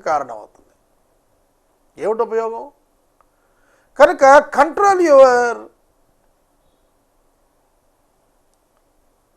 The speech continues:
earning. ఎట్లా ఉంటుంది నీ, నీ యొక్క ఆదాయ వనరులను నువ్వు ఎలాంటివి ఎన్నుకుంటున్నావు ఆలోచన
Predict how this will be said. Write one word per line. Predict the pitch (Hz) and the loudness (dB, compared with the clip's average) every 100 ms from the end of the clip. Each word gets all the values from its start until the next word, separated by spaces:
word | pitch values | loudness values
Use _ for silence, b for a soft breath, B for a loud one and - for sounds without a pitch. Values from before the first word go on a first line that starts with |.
| - | -2
earning. | 180 311 339 160 - _ _ _ | 4 4 4 -6 -16 _ _ _
ఎట్లా | 160 285 359 370 | -4 -4 0 0
ఉంటుంది | 294 220 208 131 117 _ 160 | 0 -4 -6 -6 -18 _ -10
నీ, | 202 196 175 147 _ _ _ _ - 160 | -8 -6 -10 -14 _ _ _ _ -20 -8
నీ | 185 | -2
యొక్క | 196 190 170 156 165 | -2 -2 -4 2 4
ఆదాయ | 226 285 294 269 - - _ - | 6 8 8 6 0 -20 _ 0
వనరులను | 156 240 294 302 277 233 208 | 2 4 4 4 2 0 -4
నువ్వు | 190 180 | -4 -2
ఎలాంటివి | 175 240 214 202 | 0 -2 -2 -12
ఎన్నుకుంటున్నావు | 165 208 180 135 - - _ _ _ _ _ _ _ _ _ _ _ _ _ - | -12 -12 -14 -16 -20 -20 _ _ _ _ _ _ _ _ _ _ _ _ _ -10
ఆలోచన | 147 190 - | -8 -8 -14